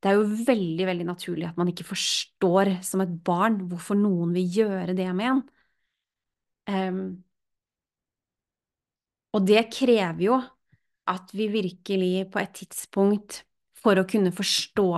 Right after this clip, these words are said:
det, så trenger vi jo å, å dypdykke inn. Og det er jo noen av mine evner og gaver,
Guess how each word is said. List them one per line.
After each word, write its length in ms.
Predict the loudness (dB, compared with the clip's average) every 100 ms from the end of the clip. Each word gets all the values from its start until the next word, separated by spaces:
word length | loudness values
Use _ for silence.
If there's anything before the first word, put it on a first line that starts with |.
| 2
det, 140 | 0 0
så 120 | -4 -6
trenger 320 | -2 -2 0
vi 60 | -2
jo 60 |
å, 140 | -2 -4 -4 -12 -20 -20 -20 _ -4
å 40 | -2
dypdykke 1040 | 0 -2 -2 -8 _ -10 -8 -8 -10 -10 -2
inn. 220 | 2 4 2 -4 -20 -8
Og 160 | -4 4
det 120 | 4
er 200 | 6 4
jo 80 | 2
noen 240 | 0 0 -2 -4
av 340 | -4 -2 -4 -8 -4
mine 460 | -2 0 0 -2 -4 -8 -6
evner 480 | -4 -2 -4 -4 -4
og 180 | -4 0
gaver, 640 | 2 2 -2 -2 0